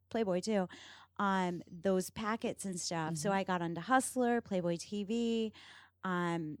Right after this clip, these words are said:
Speaker 1: fill out those forms online. I don't know if they had online forms back in my day, but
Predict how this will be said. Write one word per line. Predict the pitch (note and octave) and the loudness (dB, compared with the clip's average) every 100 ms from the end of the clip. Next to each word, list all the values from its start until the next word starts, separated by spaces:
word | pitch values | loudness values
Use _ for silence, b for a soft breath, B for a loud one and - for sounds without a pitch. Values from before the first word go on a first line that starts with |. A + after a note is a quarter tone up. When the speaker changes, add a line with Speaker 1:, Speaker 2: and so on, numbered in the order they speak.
| _ _ _ - F#3+ | _ _ _ -8 2
Speaker 1:
fill | B3+ | 4
out | C#4 | 6
those | C#4 | 2
forms | - B3 A#3+ | 2 0 2
online. | A#3 A3 G#3 F#3 E3+ | 2 2 2 2 2
I | G3+ A3+ G#4+ E4 | 0 -2 -2 0
don't | C#4+ C#4 - | 0 0 0
know | A3+ A3+ A3+ | -2 0 0
if | G#3 - - | -2 -6 -10
they | F#3+ G3 | -6 -4
had | F#3+ F#3 - | -4 -4 -4
online | F#3 F3+ F3+ E3+ _ - | -6 -4 -6 -8 _ -10
forms | F#3 F#3 F3+ F3+ - - b b b b | -6 -4 -4 -6 -10 -18 b b b b
back | F#3 F3+ - | -2 -2 -2
in | C#3+ | -2
my | D#3 A#3 | -2 -2
day, | B3 E3 C#3 C#3+ D#3+ - | 0 0 0 -4 -6 2
but | G3+ F#3+ E3+ | 4 4 0